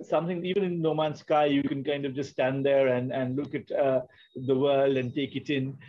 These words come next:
But the taking it in, the, the whole experience of sublimity, in a sense,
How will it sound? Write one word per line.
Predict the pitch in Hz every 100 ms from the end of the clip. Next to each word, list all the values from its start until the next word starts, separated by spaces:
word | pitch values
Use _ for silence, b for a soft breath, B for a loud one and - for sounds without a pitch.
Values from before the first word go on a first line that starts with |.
| B 151
But | 170 -
the | 180
taking | 185 196 - 220
it | 202
in, | 202 190 156
the, | 151 151 156
the | 151
whole | 190 202 185 175
experience | - - 165 196 202
of | 196 -
sublimity, | 165 143 165 185 185 151
in | 143
a |
sense, | 139 165 151 139